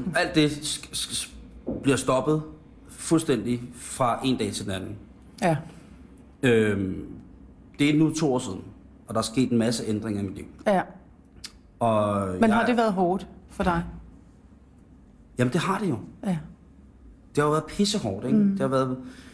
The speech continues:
Speaker 1: pissehårdt at skulle forlige sig allerførst med at indse, at hele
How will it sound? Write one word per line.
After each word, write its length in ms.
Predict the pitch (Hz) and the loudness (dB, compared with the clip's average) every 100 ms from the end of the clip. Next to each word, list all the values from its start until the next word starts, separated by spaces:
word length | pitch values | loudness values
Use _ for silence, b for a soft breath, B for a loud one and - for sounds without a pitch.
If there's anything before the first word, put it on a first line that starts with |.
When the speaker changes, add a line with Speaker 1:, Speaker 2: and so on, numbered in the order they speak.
| B B B - | B B B 0
Speaker 1:
pissehårdt 540 | 175 175 156 135 151 | 2 2 2 2 2
at 60 | 151 | -2
skulle 160 | 139 127 | -4 0
forlige 360 | 127 143 147 | 2 2 0
sig 320 | - 131 113 98 | -2 0 0 0
allerførst 640 | 143 143 135 - 123 127 - - - | 0 0 0 0 0 0 -4 -14 -8
med 240 | 120 120 117 123 | -2 0 0 0
at 240 | 110 101 101 - - - - - - | 2 2 -2 -12 -20 -20 -20 -20 0
indse, 500 | 127 135 131 135 107 - - | 4 4 2 0 -2 -6 -4
at 240 | 110 - - - - | -4 -6 -18 -20 -20
hele 480 | - 127 127 139 151 | -6 2 4 4 0